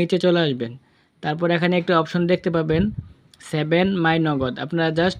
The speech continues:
মাঝখানে ক্লিক করে দেবেন। মাঝখানে ক্লিক করার পর আপনাকে এখানে সেভেনে টিপ দিয়ে ধরে রাখতে হবে। সেভেনে টিপ দিয়ে ধরে রাখার পরে আপনারা কি করবেন, মাঝখানে আবারও ক্লিক করে দেবেন।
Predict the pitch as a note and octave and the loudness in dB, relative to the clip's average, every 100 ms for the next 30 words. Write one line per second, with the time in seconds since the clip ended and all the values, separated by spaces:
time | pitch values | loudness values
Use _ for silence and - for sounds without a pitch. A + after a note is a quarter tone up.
0 | - D#3+ D#3 F3 F3 E3 D3+ C#3+ C#3+ C3+ | -2 -2 0 -2 -2 -2 -4 -4 -4 -4
1 | B2+ B2 B2 B2+ _ _ _ _ _ - | -4 -6 -10 -14 _ _ _ _ _ -6
2 | D3 D#3 F3+ F#3 F3+ F3+ F3+ F#3 F3 F3 | -4 -4 -2 -2 0 0 2 2 0 2
3 | D#3+ F#3 C#3 D#3+ E3 D#3+ D#3 E3 E3+ G#3 | 0 -2 -6 -4 -2 0 0 0 -2 -2
4 | - - - - - - D#3 F3 G3 G#3 | -6 -16 -20 -20 -10 -4 0 2 2 0
5 | - - F3+ F3 F3+ D#3 C#3+ C#3 - C3+ | -6 -4 -2 2 2 2 0 -2 -6 -8
6 | B2+ B2 C3 _ _ _ _ _ - D3+ | -6 -10 -16 _ _ _ _ _ -8 -4
7 | D#3 E3+ F3 F3+ F3 F#3 E3+ E3 E3 E3+ | 0 0 0 0 2 2 2 2 2 0
8 | F3+ E3+ F3 E3+ F3+ A3+ _ _ _ _ | 0 0 0 2 0 -2 _ _ _ _
9 | _ _ - C#3+ E3+ E3 D#3+ E3+ F3 E3+ | _ _ -14 -8 -2 0 2 0 2 2
10 | E3 E3+ D#3+ D3 D3 - F3 E3 E3+ E3+ | 4 2 2 2 0 -2 2 2 2 0
11 | D#3+ D3 - C3+ B2 B2 A#2+ | 0 -4 -2 -4 -2 -4 -6